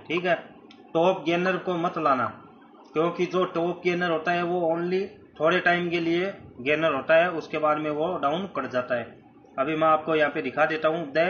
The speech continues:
मैजिशियन, ये तीस परसेंट कमीशन लेता है, पचास copier है इसके और इसने बारह हज़ार नौ सौ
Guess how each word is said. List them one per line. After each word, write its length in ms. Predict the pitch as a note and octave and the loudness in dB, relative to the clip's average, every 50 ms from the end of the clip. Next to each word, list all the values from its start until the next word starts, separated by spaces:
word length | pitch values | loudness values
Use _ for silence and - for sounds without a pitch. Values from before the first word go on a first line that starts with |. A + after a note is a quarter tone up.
| F#3 | 0
मैजिशियन, 640 | D#3+ C#3+ C#3+ D3+ D3+ D3+ E3 E3 - D3+ C#3+ C3 A2+ - - - - - - - - - _ _ _ _ _ - - _ _ _ - - _ | -2 -2 -2 -4 -4 -4 -6 -8 -6 -6 -6 -6 -6 -10 -14 -20 -20 -20 -20 -20 -20 -20 _ _ _ _ _ -20 -20 _ _ _ -20 -14 _
ये 140 | D3 D#3+ E3 | -4 -4 -2
तीस 300 | D#3+ - F3+ F#3+ F#3 - | -2 -2 -2 -2 -2 -2
परसेंट 400 | - F3+ - - F3 F3 E3+ - | -6 -6 -4 0 0 0 0 0
कमीशन 400 | - D#3+ D#3+ E3+ E3+ - F3+ F3 | -2 -2 -2 -2 -4 -4 -4 -2
लेता 260 | E3+ E3+ E3+ - F3+ | -2 -2 0 0 -2
है, 160 | F3+ F#3+ F#3 - - - - - _ _ - - _ _ _ - _ _ _ - - - - | 0 -2 -4 -6 -10 -18 -20 -20 _ _ -20 -20 _ _ _ -20 _ _ _ -20 -20 -4 -2
पचास 360 | D3+ D3+ - F3+ F3 E3 - | -2 2 4 6 6 6 4
copier 520 | - - D#3+ D#3 - F3 E3+ E3+ E3+ F3 E3+ | 2 -4 -4 -4 -2 -2 0 0 2 2 2
है 140 | E3+ E3+ | 0 0
इसके 300 | E3+ E3+ - - E3+ F3 F3 - - - - - _ _ - - - - - D3+ | 0 -2 -4 -4 -4 -4 -4 -4 -8 -16 -20 -20 _ _ -20 -20 -20 -16 -8 -4
और 380 | C#3+ D3 D3+ D3+ D#3 D#3 D#3 D#3+ | 0 2 4 4 2 2 0 -6
इसने 280 | D3+ C#3 D#3 E3+ F3 E3+ | -6 -4 -2 0 0 0
बारह 340 | - D#3 E3 E3+ F3 E3 D#3 | 4 6 6 6 8 6 4
हज़ार 380 | C#3+ B2+ C#3 D3 D#3 E3+ E3 | 4 2 2 4 4 4 4
नौ 200 | D#3 D3 D3+ D#3 D#3+ | 2 0 0 0 0
सौ 220 | D#3 F3 F3 F#3 | 0 -2 -4 -4